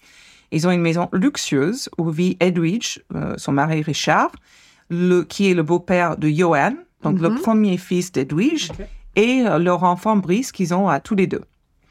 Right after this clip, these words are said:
Speaker 1: Donc, Edwidge et Richard se rencontrent en mille neuf cent quatre-vingt-deux à l'uni-, l'université, pardon, de Aix-en-Provence. Elle a déjà son fils Johan, mais elle tombe folle amoureuse de Richard, et donc elle quitte son mari et se marie avec Richard.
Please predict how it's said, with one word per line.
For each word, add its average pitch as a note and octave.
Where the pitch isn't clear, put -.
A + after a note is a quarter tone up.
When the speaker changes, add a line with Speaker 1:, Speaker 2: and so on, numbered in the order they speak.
Speaker 1:
Donc, E3+
Edwidge C4
et B3
Richard G#3+
se -
rencontrent G3
en E3+
mille F#3
neuf G#3
cent A#3
quatre-vingt-deux F#3+
à D#3
l'uni-, E3
l'université, F#3+
pardon, E3
de D#3+
Aix-en-Provence. G3+
Elle G3
a G#3
déjà G#3
son E3
fils -
Johan, G3
mais F3+
elle E3+
tombe A3+
folle C#4+
amoureuse F#3
de D#3
Richard, G3+
et F#3
donc F#3
elle D#3+
quitte -
son F3
mari E3
et F#3+
se F#3
marie E3
avec D#3+
Richard. -